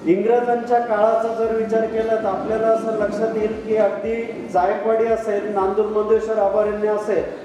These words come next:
या परिसरामध्ये गेम बर्ड चालायचे. गेम बर्ड म्हणजे काय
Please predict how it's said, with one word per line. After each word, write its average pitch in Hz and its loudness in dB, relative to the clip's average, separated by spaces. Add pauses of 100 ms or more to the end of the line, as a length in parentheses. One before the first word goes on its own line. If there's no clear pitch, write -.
(360)
या 202 6
परिसरामध्ये 220 0
गेम 208 2
बर्ड 226 2
चालायचे. 208 0
गेम 202 0
बर्ड 220 0
म्हणजे 208 -2
काय 214 2